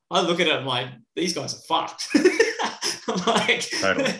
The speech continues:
Speaker 1: <laughs> that they are, but it's gonna take a while to play out. And I feel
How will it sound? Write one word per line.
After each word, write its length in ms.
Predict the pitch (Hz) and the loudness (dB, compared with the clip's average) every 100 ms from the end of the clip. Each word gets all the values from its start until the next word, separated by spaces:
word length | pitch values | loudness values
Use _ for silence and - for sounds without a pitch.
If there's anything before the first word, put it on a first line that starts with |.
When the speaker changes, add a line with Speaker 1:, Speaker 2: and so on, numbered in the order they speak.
| - | -12
Speaker 1:
<laughs> 160 | - - | -14 2
that 160 | 220 | 4
they 140 | 220 233 | 6 8
are, 240 | 226 139 - | 8 8 6
but 120 | 196 | 4
it's 160 | 185 - | 2 0
gonna 400 | 202 220 214 208 | 2 4 2 2
take 280 | 196 185 180 | 0 2 0
a 80 | |
while 500 | 151 139 156 156 151 151 | -6 -4 4 6 6 2
to 80 | 123 | -4
play 300 | - 139 139 | 0 2 4
out. 240 | 147 120 120 _ _ | 2 2 -4 _ _
And 460 | 160 165 156 151 - | 0 4 4 0 0
I 160 | 170 156 | 0 0
feel 540 | - 185 180 131 | 0 2 2 0